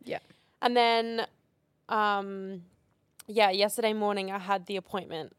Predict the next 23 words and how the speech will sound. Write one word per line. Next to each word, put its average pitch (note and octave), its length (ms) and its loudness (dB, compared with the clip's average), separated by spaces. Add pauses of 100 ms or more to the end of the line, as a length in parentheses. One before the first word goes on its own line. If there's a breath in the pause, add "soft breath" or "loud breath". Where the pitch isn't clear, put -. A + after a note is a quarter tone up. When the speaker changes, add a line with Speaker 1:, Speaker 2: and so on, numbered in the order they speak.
Speaker 2:
with G3 220 -8 (460)
Emily. E3 420 -8
Speaker 1:
What C4+ 140 2
time A3+ 200 2
was A#3 80 -4
that? - 200 -8 (460)
Speaker 2:
That A3 80 0
was G3+ 140 0
at G#3+ 80 -12
six - 220 -10
fifteen. G#3 480 -14 (300)
Speaker 1:
Oh. D#4 1400 -2
Speaker 2:
Yeah. G3+ 260 -4 (580 soft breath)
So B3 260 8
I B3+ 80 6
had A#3 300 2
that, G#3+ 420 4
and A#3 220 -2
so A3+ 160 0
Jackson A3+ 380 -2
and A#3 120 -2
I, G#3 160 0
like, F#3+ 220 -6